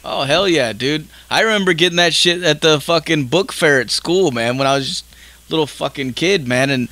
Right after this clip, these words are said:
like, going home and reading that shit and just fucking freaking the fuck out. Just like, "Holy fuck, man, this is,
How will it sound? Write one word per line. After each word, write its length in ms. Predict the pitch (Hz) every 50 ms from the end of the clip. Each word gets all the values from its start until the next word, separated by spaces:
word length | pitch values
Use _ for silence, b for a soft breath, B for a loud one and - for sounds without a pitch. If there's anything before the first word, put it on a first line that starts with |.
| B B B B B B B
like, 260 | - 131 131 123 110
going 240 | 110 135 151 160 151
home 220 | 147 160 180 180 170
and 120 | 147 131
reading 260 | 147 180 220 196 170
that 200 | 151 131 123 110
shit 320 | - - - 131 127 110 117
and 80 | 120
just 180 | 131 135 - -
fucking 460 | - - - 139 131 - 123 110 104
freaking 460 | - - - 147 160 180 165 151 131
the 60 | 110
fuck 320 | 110 - - 151 143 127 -
out. 240 | 135 156 175 160 120
Just 160 | 113 - -
like, 140 | 113 107 101
"Holy 320 | - 123 160 180 156 -
fuck, 500 | - - - - - 80 - - - -
man, 180 | - 110 107 110
this 100 | 127 143
is, 180 | - - -